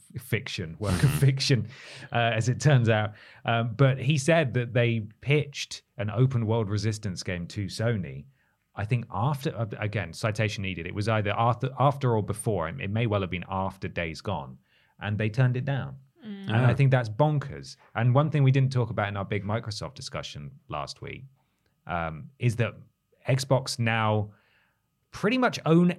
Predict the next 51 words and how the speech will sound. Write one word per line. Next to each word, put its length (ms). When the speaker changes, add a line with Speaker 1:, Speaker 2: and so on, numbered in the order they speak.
Speaker 1:
every 420
major 460
shooter 440
series 760
apart 400
from 140
the 80
ones 240
that 120
E 160
A 160
has. 360
They've 180
got 220
Speaker 2:
I 60
suppose 420
they 80
Speaker 1:
Wolfenstein, 160
Speaker 2:
do, 200
Speaker 1:
they've 100
Speaker 2:
yeah. 80
Speaker 1:
got 40
Call 200
of 100
Speaker 3:
Mm. 40
Speaker 1:
Duty, 560
they've 160
got, 280
they've 120
got 220
flipping 320
loads 320
of 80
them. 220
Third-party 580
ones 380
that 320
may 360
well, 540
as 200
we'll 80
find 320
out, 200
still 280
come 240
to 100
PlayStation, 720
but 120
they 80
might 240
not. 300